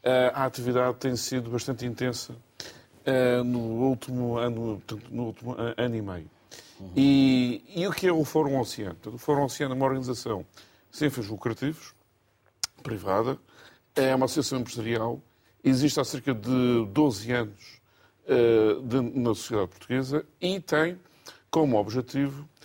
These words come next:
Speaker 1: eh, fomentar aquilo que é o desenvolvimento do, da economia azul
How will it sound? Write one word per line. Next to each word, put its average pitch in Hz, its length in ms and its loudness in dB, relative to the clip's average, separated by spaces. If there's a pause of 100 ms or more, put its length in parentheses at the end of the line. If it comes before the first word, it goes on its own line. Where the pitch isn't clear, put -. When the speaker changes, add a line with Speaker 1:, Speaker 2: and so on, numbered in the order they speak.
(400)
Speaker 1:
eh, 123 560 4
fomentar 131 720 0 (480)
aquilo 135 400 0
que 127 300 -4
é 127 260 2
o 143 120 0
desenvolvimento 127 720 -2 (500)
do, 139 500 2 (680)
da 139 120 2
economia 131 440 2
azul 127 420 -2